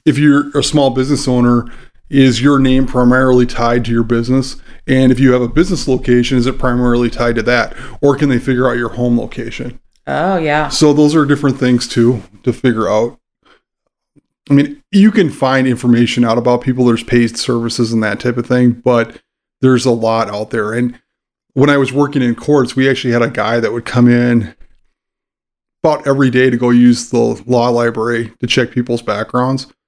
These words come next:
Speaker 1: Well, he was doing that for a business. He was a backgrounder. And he would just go,
Speaker 2: Huh.
Speaker 1: he would just go to the law library, and instead of paying two dollars a sheet to print out, he would just take a photo of what his documents that he needed with his phone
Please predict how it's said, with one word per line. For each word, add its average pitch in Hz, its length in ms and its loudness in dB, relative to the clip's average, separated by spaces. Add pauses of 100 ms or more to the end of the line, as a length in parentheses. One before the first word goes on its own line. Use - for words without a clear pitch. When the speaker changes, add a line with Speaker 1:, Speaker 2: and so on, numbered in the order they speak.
(160)
Speaker 1:
Well, 143 80 2
he 156 140 2
was 151 160 0
doing 135 260 2
that 120 160 0
for 120 160 -2
a 113 60 -4
business. 117 580 -4
He 131 80 2
was 120 120 4
a 123 60 0
backgrounder. 113 680 -4 (400)
And 127 100 2
he 120 100 6
would 131 120 4
just 135 180 0
go, 151 240 2
Speaker 2:
Huh. 120 60 -12
Speaker 1:
he 131 120 0
would 135 140 2
just 123 180 -2
go 135 100 2
to 131 60 2
the 135 60 4
law 123 260 2
library, 139 640 0 (340)
and 131 100 2
instead 131 280 0
of 127 100 -2
paying 123 360 2
two 135 160 -4
dollars 127 340 2
a 120 40 -6
sheet 131 320 -4
to 127 60 -10
print 120 320 -2
out, 127 340 -2 (480)
he 143 100 2
would 127 140 4
just - 260 -4
take 127 160 0
a 123 60 -8
photo 127 500 0
of 113 80 -2
what 120 200 0
his 117 140 -2
documents 123 540 -2
that 131 120 0
he 123 60 2
needed 123 280 2
with 120 120 0
his 120 140 -2
phone 135 460 0